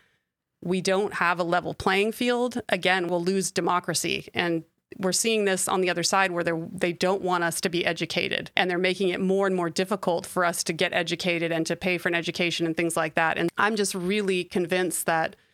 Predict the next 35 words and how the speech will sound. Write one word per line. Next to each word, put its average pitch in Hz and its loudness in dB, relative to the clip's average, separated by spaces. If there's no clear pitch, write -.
we 190 2
need 175 0
people 175 0
that 165 2
are 165 0
in 226 2
the 220 2
community. 214 0
I'm 175 0
walking 175 0
the 180 -2
talk. 196 -2
I'm 180 0
working 180 0
with 180 -4
the 180 -2
people. 214 0
I'm 175 0
going 185 2
to 208 -2
all 180 0
of 170 -6
these 165 -2
things, 208 0
and 180 0
I'm 170 2
listening, 233 2
educating, 220 0
and 180 0
I'm 175 2
gonna 175 0
advocate 185 0
for 165 -2
people. 254 0
And 170 0